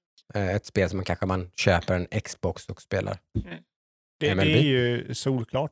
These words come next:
Speaker 1: Och nu
Speaker 3: Alltså,
Speaker 1: får
Speaker 3: du
Speaker 1: man det med
Speaker 3: Ja.
Speaker 1: Game Pass istället för att betala typ sju fyrtionio för det
Speaker 2: Mm.
Speaker 1: på sin P S femma.
Speaker 2: Mm. Det är precis
Speaker 3: Mm.
Speaker 2: som N F L också, det är också jättestort i U S A.
Speaker 1: Ja,
Speaker 2: Det är
Speaker 1: till
Speaker 2: också
Speaker 1: exempel.
Speaker 2: E A.
Speaker 1: Sådär. Så det var ju liksom, det var ju en väldigt snackis där man bara typ,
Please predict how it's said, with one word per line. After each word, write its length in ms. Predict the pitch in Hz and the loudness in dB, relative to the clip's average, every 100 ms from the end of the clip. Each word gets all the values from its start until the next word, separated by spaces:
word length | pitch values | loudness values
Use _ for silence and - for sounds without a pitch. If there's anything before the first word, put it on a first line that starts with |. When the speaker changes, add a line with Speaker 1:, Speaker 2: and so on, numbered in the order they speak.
| - | 0
Speaker 1:
Och 80 | 123 | 4
nu 60 | |
Speaker 3:
Alltså, 160 | 127 135 | 4 4
Speaker 1:
får 140 | 139 | 6
Speaker 3:
du 240 | 131 104 113 | 6 6 6
Speaker 1:
man 200 | 156 180 | 4 4
det 220 | 127 73 | 2 0
med 200 | - 113 123 | 0 2 2
Speaker 3:
Ja. 100 | 98 | 0
Speaker 1:
Game 120 | 104 | -2
Pass 340 | - 110 - | -4 -2 -2
istället 460 | 131 - 101 101 - | 0 2 4 4 2
för 100 | 131 | 0
att 160 | 117 | 0
betala 300 | 113 110 92 | -2 -2 -2
typ 160 | 95 104 _ _ - | -6 -10 _ _ -2
sju 320 | 107 92 87 _ | 0 0 -6 _
fyrtionio 800 | 104 - 95 95 92 90 98 127 - | -6 -4 -4 -2 -4 -2 0 0 2
för 180 | 117 80 | 0 0
det 340 | 73 _ 170 | -6 _ -4
Speaker 2:
Mm. 80 | 190 113 - | -4 -4 -6
Speaker 1:
på 120 | 101 | -4
sin 180 | - 95 | -4 -6
P 220 | 95 95 | -4 -6
S 200 | 90 - | -6 -4
femma. 200 | 104 117 | -2 0
Speaker 2:
Mm. 120 | 117 - | -2 -2
Det 100 | 170 | 2
är 60 | 190 | 4
precis 240 | 190 170 | 4 2
Speaker 3:
Mm. 80 | 185 | 0
Speaker 2:
som 80 | - | 0
N 100 | 190 | 0
F 100 | 170 | -2
L 220 | 175 170 | -4 -2
också, 240 | 160 - 185 | -6 -4 -2
det 60 | |
är 100 | 175 170 | -2 -2
också 180 | - | -2
jättestort 500 | 185 175 - 196 170 | 0 -2 -4 -10 -6
i 20 | 175 | -6
U 60 | |
S 120 | 175 - | -6 -6
A. 200 | - 95 _ | -8 -8 _
Speaker 1:
Ja, 340 | 160 147 - _ - | 2 2 2 _ -8
Speaker 2:
Det 60 | - | -2
är 40 | 294 294 | 2 4
Speaker 1:
till 140 | 139 | 4
Speaker 2:
också 20 | |
Speaker 1:
exempel. 380 | 190 113 - - | 4 4 4 2
Speaker 2:
E 40 | 101 | 0
A. 40 | |
Speaker 1:
Sådär. 200 | - 107 | -2 -2
Så 120 | - - | 0 2
det 80 | 123 | 2
var 120 | 127 | 4
ju 60 | 123 | 2
liksom, 320 | 117 117 113 | 2 0 2
det 80 | 120 | 4
var 100 | 123 | 6
ju 40 | |
en 60 | 117 | 6
väldigt 400 | 90 98 - - | 4 0 -4 -6
snackis 840 | - - - _ - 87 - - | -4 -2 -2 _ -10 -8 -6 -4
där 200 | 98 92 | 0 2
man 140 | 92 | 2
bara 120 | 92 | 2
typ, 180 | 85 90 | 0 -2